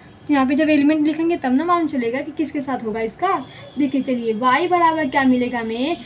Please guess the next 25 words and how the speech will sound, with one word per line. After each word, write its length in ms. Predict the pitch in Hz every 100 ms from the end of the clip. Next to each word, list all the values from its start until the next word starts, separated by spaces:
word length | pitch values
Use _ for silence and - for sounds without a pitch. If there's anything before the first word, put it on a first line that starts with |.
| - -
अगर 200 | 269 339
हम 260 | 302 339 330 254
यक्स 240 | 294 294
की 80 | 359
जगह 200 | 339 349
पे 140 | 359 349
एक 220 | 285 285 269
लेते 300 | 233 196 233
हैं 240 | 214 208 202
तो 80 | 262 254 -
पाँच 340 | 262 294 285
एक 240 | 403 403 - -
छः 340 | - 247 233
हो 140 | 233 226
गया, 240 | 240 233 - - -
अर्थात 360 | 247 247 254 269
हमारा 260 | 269 262 269
जो 100 | 269
यहाँ 140 | 262
पे 60 | 269
बनेगा 340 | 254 269 294
एक 280 | 311 339 392 - -
छः 320 | - 214 208 240 208 196
हो 80 | 233
गया, 240 | 220 226